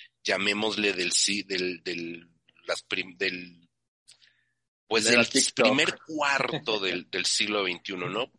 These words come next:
Speaker 1: No sé, Eric, si por ahí, por ahí podamos coincidir en eso. Y eso, y, y las tres películas, eso sí, son bien divertidas. Por supuesto que ahí se incorporan también, este,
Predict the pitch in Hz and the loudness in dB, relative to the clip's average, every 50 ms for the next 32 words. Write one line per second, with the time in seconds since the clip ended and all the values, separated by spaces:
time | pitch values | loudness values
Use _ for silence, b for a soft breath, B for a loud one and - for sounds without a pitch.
0 | _ _ 110 110 110 104 - - 107 92 85 82 - - - - - _ 87 85 | _ _ -4 -4 0 0 0 2 2 0 -2 -2 -4 -6 -8 -8 -10 _ -8 -4
1 | 82 85 90 90 90 85 - _ _ - 85 80 85 85 85 - - 85 82 80 | -4 -2 -2 -4 -6 -8 -12 _ _ -12 -8 -6 -6 -6 -8 -10 -10 -8 -8 -8
2 | 80 80 76 - - 82 76 - - 82 80 78 - - _ - - - - B | -8 -10 -14 -14 -14 -10 -10 -10 -10 -10 -12 -14 -16 -18 _ -6 -6 -6 -6 B
3 | B B B B B B 127 143 143 139 - - - - 135 120 - 147 151 143 | B B B B B B 0 2 2 2 2 0 -2 -2 -4 -4 -2 0 2 2
4 | 143 139 - - - 175 175 - - 147 131 127 127 - - - 127 135 139 - | 2 2 0 0 -2 -4 -4 -4 -2 -2 0 0 -2 -2 -4 -10 -10 -8 -10 -12
5 | - - 127 139 139 - 110 - - 127 131 135 b b b b _ _ - - | -6 -2 0 0 0 0 -2 -2 0 0 0 -2 b b b b _ _ -6 -4
6 | 113 113 120 113 - _ _ _ _ - 113 113 113 107 101 95 92 87 82 - | -4 -4 -4 -6 -12 _ _ _ _ -8 -2 0 0 0 0 -4 -4 -4 -6 -6
7 | - - 85 80 85 - - 175 - - - - - - - - 330 - 208 - | -8 -12 -10 -8 -8 -8 -6 -6 -8 -8 -8 -4 -4 -2 -2 -2 -4 -2 -4 -4
8 | - - 135 123 - - - - 123 117 117 117 117 - 95 92 95 95 98 104 | -2 -4 -8 -10 -12 -18 -12 -4 -2 -2 -2 -2 -4 -6 -8 -6 -4 -4 -4 -2
9 | 107 101 - - - - 90 82 80 | -2 -2 -2 -2 -2 -4 -6 -8 -8